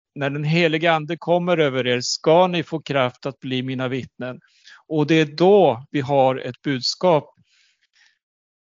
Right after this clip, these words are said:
att komma med till människorna. Och i, i Petrus första predikan så är det som att han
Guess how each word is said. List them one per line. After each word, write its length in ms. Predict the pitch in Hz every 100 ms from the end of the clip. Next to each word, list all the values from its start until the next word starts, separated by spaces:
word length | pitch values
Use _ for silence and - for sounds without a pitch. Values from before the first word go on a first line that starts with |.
| _
att 320 | 147 - - _ _ -
komma 380 | - 160 143 196
med 240 | 185 127
till 120 | 156
människorna. 680 | 143 131 123 120 117 123 - _ _ _ _ _ _ _ _ _ - _
Och 320 | - 156 151 - - - _ _ _
i, 320 | 180 190 185 - _
i 220 | - 185 196
Petrus 840 | 190 160 - 147 143 139 - - - _
första 380 | 160 143 - 147
predikan 720 | 156 151 135 127 - 123 123 - _ _ _ _ _ _ _ _ _ _
så 160 | - 175
är 120 | 165
det 80 | 165
som 160 | 175
att 140 | 160 156
han 340 | 156 147 151